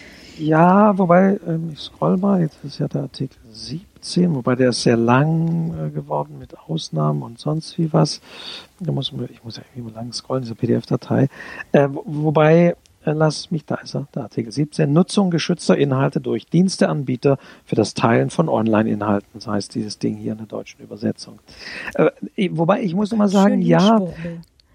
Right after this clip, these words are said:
Speaker 1: äh, Upload ist eine Sache. Es fängt ja, finde ich, schon damit an, und das muss man durchaus auch diskutieren, dass jetzt die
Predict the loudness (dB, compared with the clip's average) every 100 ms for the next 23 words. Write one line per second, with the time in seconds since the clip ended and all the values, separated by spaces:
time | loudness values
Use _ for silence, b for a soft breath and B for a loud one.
0 | b b b -2 -2 -2 -4 -2 0 2
1 | 2 0 -2 -4 -4 -2 0 2 0 0
2 | 2 2 4 2 2 B B B -6 -4
3 | -4 -8 -6 0 2 2 -2 -4 -2 2
4 | 2 2 2 0 2 0 0 -2 -4 -4
5 | -2 0 2 2 0 0 0 2 2 0
6 | B B -6 0 0 0 -2 0 -2 -2
7 | -4 -6 -6 -2 -2 0 -2 -4 -6 -2
8 | 2 4 4 0 B B B -2 0 0
9 | -4 -10 -6 4 4 4 -4 -14 -6 -2
10 | 0 0